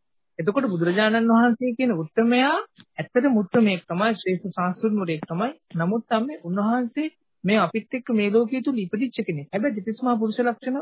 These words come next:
තිබිච්ච කෙනෙක්. වගේම අසූවක් අනුව්‍යංජන අනුලක්ෂණ තිබිච්ච උත්තමයන්න් වහන්සේ නම. හැබැයි ඒ වගේම තමයි අපි වගේම සාමාන්‍ය මිනිස්සෙක්. එතකොට ඒ, ඒ උත්තමයත් ඔය කියන දහම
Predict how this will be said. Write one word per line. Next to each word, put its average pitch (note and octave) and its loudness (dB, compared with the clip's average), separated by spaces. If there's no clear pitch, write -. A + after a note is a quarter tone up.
තිබිච්ච G#3 -4
කෙනෙක්. B2+ -14
වගේම G3+ -2
අසූවක් G#3 -2
අනුව්‍යංජන G#3+ 0
අනුලක්ෂණ G3+ -2
තිබිච්ච A3 -2
උත්තමයන්න් G#3 -2
වහන්සේ F3 -4
නම. C3+ -8
හැබැයි A3 2
ඒ G3+ 2
වගේම B3+ 0
තමයි D#3 -6
අපි F3 -4
වගේම G#3+ -2
සාමාන්‍ය G3+ -4
මිනිස්සෙක්. A3+ -4
එතකොට G3+ 0
ඒ, G3 -2
ඒ F#3 2
උත්තමයත් A#3+ 0
ඔය F#3 0
කියන A#3 0
දහම G3 0